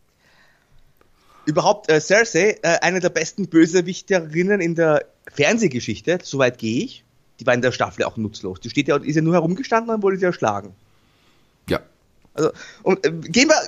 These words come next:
Speaker 1: zur Ratssitzung. Ich hab gleich eine Frage nämlich an dich zur Ratssitzung.
Speaker 2: Lass uns kurz
Speaker 1: Geschichte
Speaker 2: nochmal vor der
Speaker 1: ja.
Speaker 2: Ratssitzung nochmal eine wichtige Sache, was, was, was mich auch wirklich total aufgeregt hat, ist, ähm,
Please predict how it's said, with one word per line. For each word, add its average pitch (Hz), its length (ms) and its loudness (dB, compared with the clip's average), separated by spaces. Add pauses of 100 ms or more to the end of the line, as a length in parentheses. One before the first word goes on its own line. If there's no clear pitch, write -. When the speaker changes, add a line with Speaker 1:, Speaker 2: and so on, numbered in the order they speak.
(240)
Speaker 1:
zur 240 140 -4
Ratssitzung. 160 420 -2
Ich 175 60 -4
hab 185 60 0
gleich 214 120 0
eine 220 100 2
Frage 196 300 0
nämlich 139 240 -6
an 110 80 -8
dich 139 240 -10
zur 156 120 -10
Ratssitzung. 123 380 -8
Speaker 2:
Lass 151 120 -2
uns 196 80 0
kurz 208 140 2
Speaker 1:
Geschichte 220 80 -2
Speaker 2:
nochmal 180 120 -2
vor 170 100 0
der 170 120 -2
Speaker 1:
ja. 127 60 -2
Speaker 2:
Ratssitzung 143 400 -4 (100)
nochmal 139 220 -4
eine 127 160 -8
wichtige 135 300 -6
Sache, 120 300 -6
was, 120 220 -10
was, 107 300 -12
was 127 180 -8
mich 135 180 -8
auch - 160 -10
wirklich 107 220 -12
total - 260 -12
aufgeregt 92 480 -12
hat, - 140 -10 (280)
ist, - 340 -12
ähm, 110 340 -6